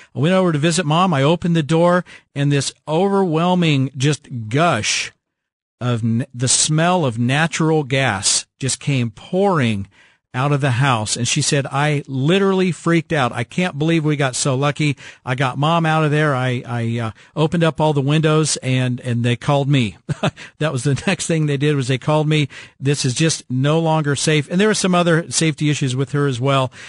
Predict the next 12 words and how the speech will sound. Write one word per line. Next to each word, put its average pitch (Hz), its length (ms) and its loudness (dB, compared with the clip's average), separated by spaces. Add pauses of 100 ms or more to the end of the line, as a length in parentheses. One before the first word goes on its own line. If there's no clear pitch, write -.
(180)
Uh, 131 240 -2
so, - 260 0
but 156 240 0
yeah, 156 200 2
just 156 220 -2
don't 180 180 0
mess 165 200 0
around 156 220 2
with 139 140 -2
that 127 180 0
one. 113 160 -2 (260)
Uh, 151 240 0